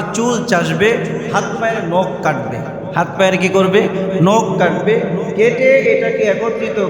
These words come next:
করে স্বর্ণের পাল্লায় রাখবে। কোথায় রাখবে?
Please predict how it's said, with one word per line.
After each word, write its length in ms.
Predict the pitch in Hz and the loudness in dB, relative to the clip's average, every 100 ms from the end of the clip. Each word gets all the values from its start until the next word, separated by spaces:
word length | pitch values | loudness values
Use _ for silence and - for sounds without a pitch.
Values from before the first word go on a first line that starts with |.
| - | -2
করে 420 | 175 185 226 247 - - - - - | -2 0 2 0 0 -6 -6 -6 -2
স্বর্ণের 400 | 226 277 277 262 233 | 0 2 2 0 -2
পাল্লায় 420 | 214 208 202 190 | -2 -2 -2 0
রাখবে। 360 | 170 143 143 139 - - - - - - - - | -2 -2 -4 -4 -6 -10 -10 -10 -10 -12 -10 -4
কোথায় 260 | 170 190 | 0 2
রাখবে? 340 | 190 170 151 | 0 0 0